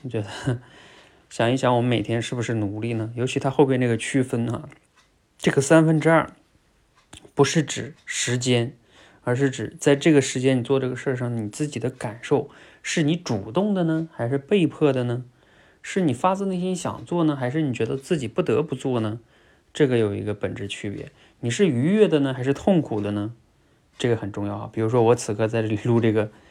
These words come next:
朗读分享，<laughs> 你看马上快十二点了，我还在这儿录。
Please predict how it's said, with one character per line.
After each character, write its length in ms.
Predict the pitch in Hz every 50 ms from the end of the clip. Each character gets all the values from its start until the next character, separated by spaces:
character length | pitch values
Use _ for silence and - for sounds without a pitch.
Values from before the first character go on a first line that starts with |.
| - _ _ _ _ _ -
朗 180 | - 110 104 101
读 120 | 104 110
分 180 | 110 - 123 120
享， 240 | 110 117 110 110 - - - - -
<laughs> 300 | - _ - - - _
你 100 | - 107
看 120 | 104 117 113
马 200 | 113 110 104 107
上 140 | 120 117
快 160 | 113 - 131 117
十 140 | - -
二 140 | 113 127 135
点 160 | 120 113 104
了， 60 | - - - -
我 80 | 117
还 120 | 107 107 104
在 160 | 104 107 104
这 40 | 104
儿 60 | 104
录。 220 | 104 104 110 -